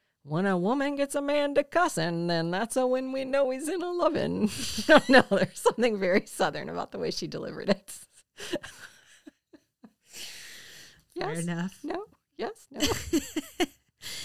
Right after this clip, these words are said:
Speaker 2: I just had Charlene says, "Looks like you've been shot out of the saddle,"
Speaker 1: <laughs>
Speaker 2: referring to Suzanne losing her man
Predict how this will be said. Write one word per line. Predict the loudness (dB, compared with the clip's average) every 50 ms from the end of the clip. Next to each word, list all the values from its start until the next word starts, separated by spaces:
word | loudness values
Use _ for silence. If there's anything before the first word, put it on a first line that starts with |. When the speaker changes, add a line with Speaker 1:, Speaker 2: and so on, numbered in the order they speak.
| -12 -12 -14 -14 _ -2
Speaker 2:
I | -2 0
just | 0 2 0 -2 0 -2
had | 0 0 0 0 0 -2 -6
Charlene | -4 -2 -2 0 0 0 0 0 -2 -2 -4
says, | -4 -4 -2 -2 -2 -4 -4
"Looks | -4 -4 -4 -4 -4 -8
like | -4 -4 -4 -4 -4
you've | -4 -4 -2 -2
been | -2 -2 -2 -4
shot | -6 -2 -2 -2 0 2 2
out | 2 2 2 0 -4
of | -8
the | -8 -10
saddle," | -10 -6 -2 0 2 2 2 0 -4 -2 0 2 2 4 4 4 4 4 4 2 -4 -8 -10
Speaker 1:
<laughs> | -10 -8 -8 -8 -8 -10 _ -20 -20 _
Speaker 2:
referring | -16 -12 -12 -12 -10 -10 -12
to | -12
Suzanne | -10 -10 -10 -10 -10 -12 -12 -12 -14 -14 -14 _ _ _ _ _ _ _ -4
losing | -2 -2 0 0 0 0
her | 0 0
man | 0 0 0 2 2 2 2 2 -2 -6 -10 -10